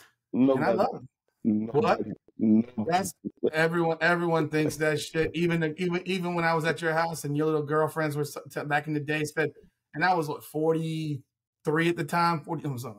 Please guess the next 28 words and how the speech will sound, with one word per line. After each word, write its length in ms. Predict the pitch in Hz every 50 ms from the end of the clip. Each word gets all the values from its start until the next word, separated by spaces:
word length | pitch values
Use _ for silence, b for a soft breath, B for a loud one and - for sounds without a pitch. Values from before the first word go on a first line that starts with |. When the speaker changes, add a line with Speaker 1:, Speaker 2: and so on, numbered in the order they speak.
| 110 123
Speaker 1:
I 60 | 113
was, 100 | 110 110
like, 120 | 117 113 110 - -
forty 260 | 156 143 139 135 127
at 80 | 120 123
the 80 | _ -
time, 240 | - 131 123 120 120 -
forty-one. 500 | 139 131 120 123 131 135 135 135 127 - _ _ _ _ _ -
They 100 | - 226
said 120 | 233 214
I 60 | 196
look 120 | 190 180 170
like 120 | 170 160
I 20 |
was, 100 | 151 147 143
I 60 | 127
was 120 | 123 117 - -
thirty 300 | 160 156 156 156 151 139
to 60 | 135
thirty-five. 680 | - 147 139 131 131 120 - 143 139 139 143 139 143 139 - _ _ _ _
So, 80 | 127 131
Speaker 2:
One 200 | 151 196 196 151
Speaker 1:
eh, 120 | 202 -
Speaker 2:
person, 180 | - - 170 -
Speaker 1:
eh, 180 | - - - - _ _ _ _
Speaker 2:
one 260 | - 110 123 156 170
Speaker 1:
hey, 220 | 170 185 190 - 147
Speaker 2:
jump, 140 | 147 -